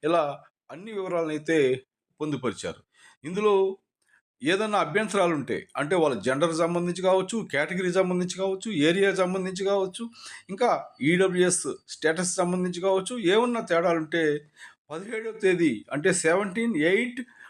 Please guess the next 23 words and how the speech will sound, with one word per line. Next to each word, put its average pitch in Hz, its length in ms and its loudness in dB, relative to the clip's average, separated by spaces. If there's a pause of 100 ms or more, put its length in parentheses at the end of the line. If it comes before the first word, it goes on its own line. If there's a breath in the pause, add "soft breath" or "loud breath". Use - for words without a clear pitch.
(200 loud breath)
టూ 185 120 -6
థౌజండ్ 190 260 2
ట్వంటీ 180 280 0
ఫైవ్ 175 220 2
లోపల, 156 600 2
సాయంత్రం 180 420 -2
నాలుగు 165 280 2
గంటల 151 200 -2
లోపల 147 440 0 (420 loud breath)
ఒక 127 160 -4
లింక్ 165 320 0
ఇచ్చారు. 220 300 -2
ఆ 170 200 2
లింక్కి 160 680 -2 (300)
తమ 147 180 -8 (400)
అభ్యంతరాలని, 160 640 0
కంప్లైంట్ని 147 800 -2 (460 loud breath)
చేయొచ్చని 139 680 -4 (180)
పేర్కొన్నారు. 85 520 -12 (500 loud breath)
ఇక 151 120 -6
ఈ 160 160 2
జాబితా 208 360 2
చూస్తే, 226 560 -4